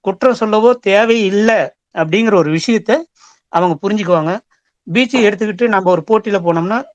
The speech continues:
ஈஸியா ஜெயிக்க முடியும், தோல்வியை அடைய முடியாது. இவங்க வந்து பீச் நபர்கள்ட்ட வந்து எந்த ஒரு கேள்வி கேட்டாலும் சரியானபடி ஆன்சர் சொல்லுவாங்க.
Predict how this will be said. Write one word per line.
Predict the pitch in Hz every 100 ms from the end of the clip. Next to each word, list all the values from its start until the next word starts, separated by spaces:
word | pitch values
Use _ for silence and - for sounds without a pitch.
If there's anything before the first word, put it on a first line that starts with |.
| _ 277
ஈஸியா | 208 240 254 214
ஜெயிக்க | 175 226 233
முடியும், | 190 165 175 -
தோல்வியை | - 196 208 220
அடைய | 170 190 190
முடியாது. | 165 160 151 156 - _ _ _ _ _ _ -
இவங்க | 202 233 233
வந்து | 220 240 226 190
பீச் | 226 247 254
நபர்கள்ட்ட | 226 208 202 180
வந்து | 185 202 202 190 277
எந்த | 170 196 240 247
ஒரு | 240 220
கேள்வி | - 208 208
கேட்டாலும் | 180 160 180 202 190 233 _
சரியானபடி | - 180 214 226 226 180 202
ஆன்சர் | 156 165 165 -
சொல்லுவாங்க. | 139 135 131